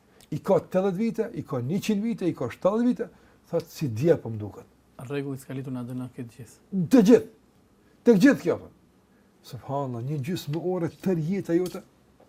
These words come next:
Speaker 1: dhe po vdes pas kësaj dënimi për hershëm. Për çfarë? A nuk është kjo humbje? Allahu thot, "Dhalika huwa al-khusran al-mubin." Që kjo është, nëse do me pa në T V të hapur, humbin e ha-, e qartë, pa pas nevojë për,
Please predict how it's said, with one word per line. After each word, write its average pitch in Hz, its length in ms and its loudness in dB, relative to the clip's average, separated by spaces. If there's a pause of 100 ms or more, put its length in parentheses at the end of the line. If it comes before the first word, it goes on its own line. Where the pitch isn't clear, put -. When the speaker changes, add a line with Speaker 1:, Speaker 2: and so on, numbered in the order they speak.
(520)
Speaker 1:
dhe 139 100 -2
po 139 200 2
vdes 147 460 2 (200)
pas 165 200 2
kësaj 151 480 -2
dënimi 156 340 -2
për 147 220 -2
hershëm. 143 320 -10 (1500)
Për 120 140 -10
çfarë? 127 220 -8 (280)
A 127 80 -10
nuk 120 160 -6
është - 140 -6
kjo 131 40 -2
humbje? 151 240 -6 (280)
Allahu 131 280 -2
thot, 127 220 -10
"Dhalika 127 640 -6
huwa 123 240 -4
al-khusran 117 640 -10
al-mubin." 98 420 -8 (480)
Që 127 140 -10
kjo 160 220 2
është, 120 120 -6
nëse 127 180 0
do 143 100 8
me 156 100 6
pa 143 320 4
në 120 160 -10
T 151 160 10
V 147 180 6
të - 120 -8
hapur, 143 380 0 (460)
humbin 151 420 -2
e 143 80 0
ha-, 143 360 2
e 151 40 2
qartë, 190 460 4 (460)
pa 220 180 8
pas 226 320 6
nevojë 208 220 6
për, 185 140 -10